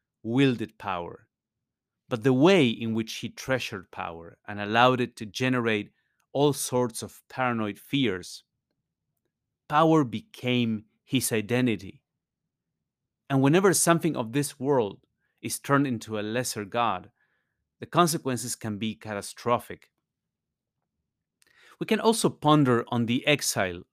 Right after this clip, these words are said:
of the Holy Family in Egypt. Think of what this meant. Jesus, the Messiah, had to be raised outside of Israel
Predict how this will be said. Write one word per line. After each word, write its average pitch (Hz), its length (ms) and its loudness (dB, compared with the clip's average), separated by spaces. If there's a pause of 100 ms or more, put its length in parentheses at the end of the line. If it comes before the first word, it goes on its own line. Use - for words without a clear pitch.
(100)
of 104 120 -10
the 104 80 -10
Holy 123 400 -2
Family 107 720 -2
in 98 140 -6
Egypt. 113 540 -6 (1200)
Think 202 180 -2
of 175 120 2
what 117 160 0
this - 200 -6
meant. 135 420 -2 (720)
Jesus, 156 800 -2
the 107 60 -16
Messiah, 117 560 2
had 156 320 -4
to - 60 -12
be 147 120 0
raised 131 520 -2 (160)
outside 139 540 0
of 110 120 -4
Israel 104 540 -6